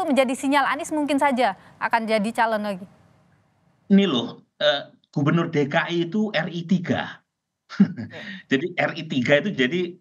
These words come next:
Speaker 2: po-, eh, posisi politiknya itu hanya kalah dibanding presiden
Speaker 1: Hmm.
Speaker 2: dan wakil presiden. Bahkan pada taraf tertentu lebih tinggi, eh, secara politik, eh, sebagai gubernur D K I ketimbang wapres. Jadi poin saya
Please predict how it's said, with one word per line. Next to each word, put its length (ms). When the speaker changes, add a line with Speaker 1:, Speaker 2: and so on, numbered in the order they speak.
Speaker 2:
po-, 320
eh, 160
posisi 480
politiknya 720
itu 160
hanya 320
kalah 320
dibanding 560
presiden 720
Speaker 1:
Hmm. 160
Speaker 2:
dan 160
wakil 320
presiden. 480
Bahkan 320
pada 240
taraf 240
tertentu 480
lebih 240
tinggi, 480
eh, 160
secara 320
politik, 560
eh, 240
sebagai 400
gubernur 400
D 160
K 100
I 60
ketimbang 480
wapres. 640
Jadi 240
poin 240
saya 640